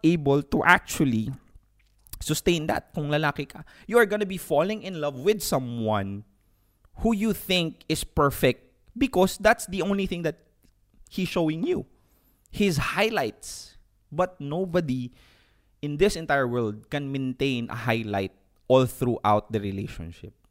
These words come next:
Kasi highlights lang yun eh. Yun lang yung mga good qualities mo eh. But the thing is that we fall in love with the highlights. We don't fall in love with the entirety of the person. Yung buong pagkatao niya.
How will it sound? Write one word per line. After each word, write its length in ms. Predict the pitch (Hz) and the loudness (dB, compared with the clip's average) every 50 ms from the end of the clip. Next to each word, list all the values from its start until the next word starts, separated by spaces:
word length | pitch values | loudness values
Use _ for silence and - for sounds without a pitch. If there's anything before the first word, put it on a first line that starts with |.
| _ _ | _ _
Kasi 160 | - 190 214 214 | -8 -4 -4 -2
highlights 580 | 208 208 208 196 208 202 214 208 208 - - | 0 0 0 0 2 0 0 0 -2 -6 -12
lang 140 | 208 190 - | -14 -12 -12
yun 100 | 226 202 | -10 -8
eh. 100 | 175 151 156 | -8 -6 -6
Yun 80 | 175 180 | -8 -8
lang 120 | 180 180 180 | -8 -8 -8
yung 160 | 190 185 175 | -8 -8 -8
mga 180 | 175 175 165 | -8 -8 -8
good 220 | 147 151 151 - - | -8 -10 -12 -10 -2
qualities 480 | - 131 135 131 139 - 139 131 - | -2 -2 0 0 -4 -6 -8 -14 -14
mo 160 | - - 151 147 | -12 -12 -12 -12
eh. 160 | - - - _ _ _ _ _ _ _ _ _ _ - | -14 -16 -20 _ _ _ _ _ _ _ _ _ _ -4
But 180 | - - - - 170 | -2 -2 0 0 -4
the 80 | 170 | -4
thing 240 | - 269 - 403 233 | -4 -6 -6 -6 -6
is 180 | 190 190 147 120 | -6 -8 -4 -2
that 400 | 120 107 107 107 - - _ _ _ _ - | 0 0 0 0 -2 -8 _ _ _ _ -10
we 160 | 190 226 220 | -8 -4 0
fall 240 | 247 233 233 220 214 | 2 2 2 2 0
in 120 | 208 170 | 0 4
love 200 | 151 160 170 147 | 4 4 4 4
with 100 | 147 147 | 0 0
the 140 | 131 123 139 | 0 0 2
highlights. 480 | 127 120 117 107 104 98 110 - - | 0 0 0 -2 -2 -4 -4 -6 -8
We 160 | 147 160 165 143 | -8 -8 -4 -2
don't 320 | 139 139 143 147 151 151 _ - | 0 0 0 0 -2 -6 _ -4
fall 220 | - 151 147 143 | 0 2 2 2
in 180 | 113 131 127 113 | 0 -4 -4 -2
love 300 | 113 113 113 113 110 113 | -2 -2 -2 -4 -4 -6
with 160 | 117 113 113 | -6 -4 -4
the 80 | 104 - | -6 -4
entirety 880 | 107 110 107 - 123 113 113 110 110 107 104 107 - - 113 104 101 - _ _ _ _ | -4 -8 -6 -2 0 0 2 2 0 -2 -4 -4 -8 -10 -10 -10 -10 -12 _ _ _ _
of 240 | 117 117 113 113 113 | -2 -2 -2 -2 -6
the 40 | 110 | -6
person. 440 | - 98 87 - - 101 98 110 - _ _ _ _ | -4 -4 -4 -4 -6 -10 -14 -14 -16 _ _ _ _
Yung 400 | - 120 123 123 120 113 110 110 - _ _ _ _ _ _ _ _ _ _ _ _ _ - | -6 -4 -4 -4 -4 -8 -10 -14 -18 _ _ _ _ _ _ _ _ _ _ _ _ _ -4
buong 240 | 135 165 175 160 151 | 0 2 2 2 2
pagkatao 640 | - 123 123 - 117 - - 92 - - - 82 | 2 0 0 0 -4 -4 -4 -8 -10 -8 -12 -12
niya. 240 | 87 90 82 92 - | -10 -12 -12 -14 -16